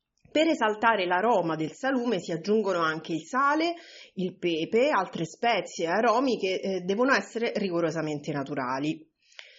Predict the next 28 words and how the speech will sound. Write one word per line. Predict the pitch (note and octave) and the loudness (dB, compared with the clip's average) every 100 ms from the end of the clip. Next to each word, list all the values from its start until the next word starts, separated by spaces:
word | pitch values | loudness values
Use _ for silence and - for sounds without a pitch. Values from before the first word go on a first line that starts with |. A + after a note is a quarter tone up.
| - _ _ _ _ | -20 _ _ _ _
La | A#3+ D4+ | 2 4
carne | D#4 E4+ F#4 E4 G#3 | 4 2 2 2 2
passa | G#3+ A3+ A#3 - G3+ F3 E3+ | 2 2 -2 -6 -4 -2 -2
in | - A3+ | -2 0
impianti | B3 A#3+ A#3+ G3+ A3 B3 | 0 2 0 0 0 -2
di | G3+ G#3 | -4 -6
triturazione | G#3 G3+ G3 G3 F3+ - C#4+ G3 E3+ - | -4 -4 -2 -2 -2 -2 0 2 0 -2
e | G#3 | -2
per | B3+ | -2
quanto | B3+ C#4 C4+ | 0 -2 0
riguarda | B3+ A#3+ B3+ A3 G3 | -2 2 0 2 0
i | |
lardelli | C4+ F4+ A3+ G#3+ G#3+ A3 A#3 | 2 2 2 2 0 -2 -4
si | A3 A3+ | -4 -6
effettua | A#3+ - G3 G3 - A3+ A3+ | -6 -4 -4 -4 0 2 2
una | A3 G#3 F#3+ F#3+ | 2 0 0 0
cubettatura | E4+ C#4+ B3 B3 G3+ F3+ E3 D#3+ | 0 2 2 2 -4 -2 0 0
del | D#3+ D#3+ | 0 -2
grasso | F3 D3+ D#3 - C#4 | 0 0 -2 -4 -4
che | C#4 B3+ | -4 -4
poi | - F#3+ | -2 -2
viene | F#3 D#3+ D#3 E3+ | 0 -2 -4 -8
scaldato, | - E4 F4 A#3 F#3+ F3 G#3+ D#4+ - - | -2 0 2 2 2 0 -2 -6 -6 -4
lavato | G3 F3+ E3 D3 D3+ | 0 2 0 -2 -2
in | E3+ D#3+ | -2 -2
acqua | D3 - - E4 | -4 -4 0 2
e | C#4+ | 2
sgocciolato. | G3+ F#3+ - F3 D3 B2 C3+ D#3+ - | -2 -6 -2 -2 -2 -4 -2 -4 -4